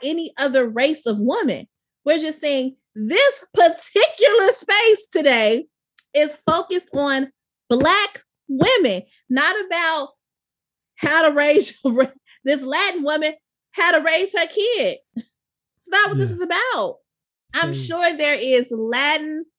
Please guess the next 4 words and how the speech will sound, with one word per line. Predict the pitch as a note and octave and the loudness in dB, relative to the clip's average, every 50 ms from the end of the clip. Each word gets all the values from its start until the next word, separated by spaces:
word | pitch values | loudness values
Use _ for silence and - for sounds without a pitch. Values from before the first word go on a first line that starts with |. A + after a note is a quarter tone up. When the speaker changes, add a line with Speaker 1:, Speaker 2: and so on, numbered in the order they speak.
| _ _ _ | _ _ _
Speaker 1:
situations | - - D4 D4+ D4 - - C#4+ C4+ C4 A#3+ A3+ A#3+ C#4+ - - C4 B3 B3+ B3 - _ _ _ _ _ | -10 -6 -6 -6 -6 -6 -10 -8 -4 -2 -2 -2 -2 -4 -6 -10 -8 -8 -8 -10 -12 _ _ _ _ _
that | - A3 G#3+ G#3 | -2 0 0 0
Speaker 2:
Yeah. | G3+ G3 D#3 | 0 -2 -2
Speaker 1:
we | G#3+ C4 D4 D#4+ E4 E4+ F4 F#4+ - | -2 0 0 0 -2 -2 -4 -6 -8